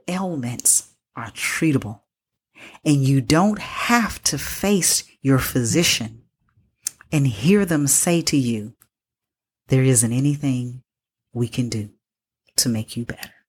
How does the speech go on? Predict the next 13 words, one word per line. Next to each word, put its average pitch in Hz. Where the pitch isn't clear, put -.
But 147
you 185
are 208
being 131
better 110
because 131
you're 120
taking 147
the 120
medication. 113
So 135
the 143
spin 147